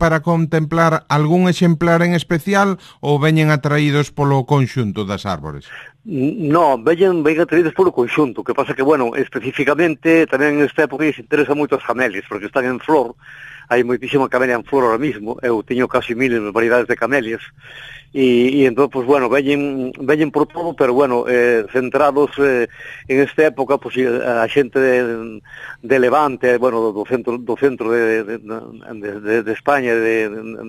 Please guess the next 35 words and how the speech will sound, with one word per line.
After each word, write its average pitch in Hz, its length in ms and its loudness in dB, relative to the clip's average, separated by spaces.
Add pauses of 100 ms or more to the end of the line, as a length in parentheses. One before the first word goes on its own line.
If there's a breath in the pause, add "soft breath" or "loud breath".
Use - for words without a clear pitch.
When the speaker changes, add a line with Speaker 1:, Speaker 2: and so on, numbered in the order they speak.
(100)
Speaker 2:
do 113 160 -6
sur, 139 240 0
pues, 123 160 0
lles 120 80 -2
gusta 127 320 -6
moitísimo 117 480 -6
a, 101 240 0 (480 loud breath)
as - 160 -6
camelias, 117 400 -2
non? 123 160 -10
Ca-, - 240 -6
e 117 320 0
entón, 131 240 -2
pues, 123 160 0
veñen, 135 320 -2 (480 loud breath)
eh, 120 240 4
por 131 240 -2
todo, 165 320 4
pero, 120 320 0
bueno, 117 400 0
eh, 110 560 -4
especificamente 131 1120 -2
lles 110 160 -10
interesan 127 480 0
as - 80 -12
camelias, 95 400 -8
non? 120 80 -14 (560 loud breath)
Speaker 1:
E 135 160 -2
cantas 160 400 2
árbores 131 400 0
e 143 80 0
de 143 160 0
cantas 165 400 0
variedades 175 640 0
tes 196 400 0